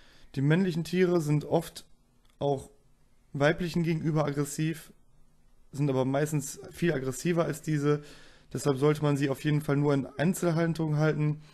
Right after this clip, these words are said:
Dadurch, dass die Rivalen dann so gestresst werden, dass sie dann auch sterben können oder die Bettas selber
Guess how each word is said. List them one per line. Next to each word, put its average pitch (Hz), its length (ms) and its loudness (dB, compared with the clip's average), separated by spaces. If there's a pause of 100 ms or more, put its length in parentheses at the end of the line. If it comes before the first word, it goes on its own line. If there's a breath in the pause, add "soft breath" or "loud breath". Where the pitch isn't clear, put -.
(240 loud breath)
Dadurch, 143 320 0
dass 147 160 -2
die 147 400 0 (220)
Rivalen 143 520 0
dann 143 140 2
so 151 160 0
gestresst 156 480 -2
werden, 151 460 0 (240 loud breath)
dass 135 180 -6
sie 143 140 -2
dann 135 240 0
auch 131 120 0
sterben 165 440 0
können 165 400 0 (260 loud breath)
oder 147 220 2
die 139 280 -2 (580)
Bettas 139 360 0
selber 139 460 2